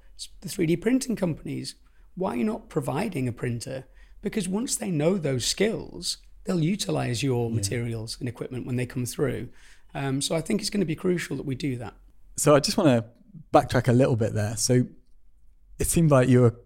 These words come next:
Speaker 2: kind of thrown into the deep end a little bit in the start of, of your career. And I just want you to think back to those days. And I wonder how you describe those days if you're gonna use three words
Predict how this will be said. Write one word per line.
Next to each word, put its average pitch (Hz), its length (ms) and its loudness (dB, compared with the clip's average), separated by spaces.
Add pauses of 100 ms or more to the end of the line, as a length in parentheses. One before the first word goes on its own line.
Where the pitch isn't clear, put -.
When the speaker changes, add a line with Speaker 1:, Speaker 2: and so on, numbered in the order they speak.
(140)
Speaker 2:
kind 165 160 2
of - 60 4
thrown 139 280 6
into 131 220 6
the 117 100 6
deep 160 260 4
end 117 140 6
a 117 60 8
little 120 160 6
bit 123 180 6
in 123 300 4
the 120 100 0
start 127 320 6
of, 110 100 -2 (180)
of 117 160 2
your 160 200 8
career. 107 400 2 (460)
And 131 80 8
I - 20 12
just 160 140 6
want 185 120 0
you 135 60 6
to 135 120 2
think 156 260 0
back 139 400 2 (420)
to 131 120 0
those 123 260 6
days. 123 340 4
And 117 320 2 (340)
I 131 80 0
wonder 165 300 6
how 147 100 0
you 143 140 6
describe 139 520 6
those 123 180 4
days 123 280 4
if 120 120 -6
you're 120 80 0
gonna 127 160 6
use 120 180 4
three 131 240 6
words 123 480 4